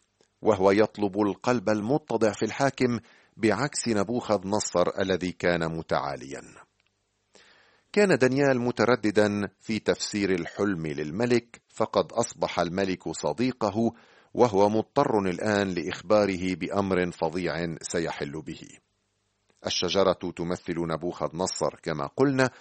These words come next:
فقد كبر وقوي وأصبح عظيماً، وصار حاكما للعالم المعروف آنذاك. سوف تقطع الشجرة، أي نبوخذ نصر،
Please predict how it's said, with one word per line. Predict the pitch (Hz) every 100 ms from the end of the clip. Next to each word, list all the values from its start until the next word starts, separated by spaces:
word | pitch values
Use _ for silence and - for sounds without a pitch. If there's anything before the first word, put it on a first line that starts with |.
| _ _ _ _
فقد | - - 110 92 -
كبر | 139 123 123
وقوي | 117 110 104 - 123 123 107 98
وأصبح | 87 90 127 127 - 87 -
عظيماً، | 78 82 110 123 107 107 104 - _ _
وصار | - 95 - 143 123
حاكما | 82 - 107 - 95 95
للعالم | 90 87 76 90 90 87
المعروف | 85 80 71 82 80 95
آنذاك. | 90 98 110 151 - - _ _ _ _ _ _ _
سوف | - 165 165
تقطع | 156 - 190 - 147 143
الشجرة، | 147 - 104 78 64 - 98
أي | 101
نبوخذ | 82 76 98 - 64 82
نصر، | 120 - 117 110